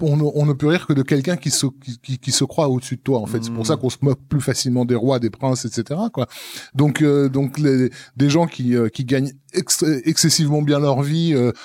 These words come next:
Speaker 1: en faisant un métier, euh, entre guillemets de rêve, euh, et cetera, dans, aux quatre, aux quatre coins du monde,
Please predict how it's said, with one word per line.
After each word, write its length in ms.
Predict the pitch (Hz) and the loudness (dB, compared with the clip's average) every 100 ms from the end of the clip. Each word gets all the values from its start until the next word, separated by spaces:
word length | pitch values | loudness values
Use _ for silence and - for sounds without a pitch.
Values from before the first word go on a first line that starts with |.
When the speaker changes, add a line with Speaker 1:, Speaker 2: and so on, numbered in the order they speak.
| - | -4
Speaker 1:
en 80 | 131 | 0
faisant 160 | 143 139 | 2 2
un 60 | |
métier, 420 | 139 135 - 160 156 | 2 0 0 2 2
euh, 480 | 131 127 127 123 | 2 2 2 2
entre 240 | 127 123 143 | 0 -2 -4
guillemets 300 | 131 143 135 | -2 0 2
de 60 | |
rêve, 340 | 127 143 151 135 | 2 2 0 0
euh, 340 | 117 113 123 | 0 0 0
et 60 | 120 | 0
cetera, 420 | 135 127 127 127 | 0 0 2 2
dans, 120 | 131 | 2
aux 120 | 117 117 | 0 2
quatre, 200 | 131 113 | -2 -2
aux 100 | 147 | -2
quatre 200 | 139 - | -2 0
coins 120 | 127 | 0
du 120 | 120 | 2
monde, 220 | 139 151 | 0 0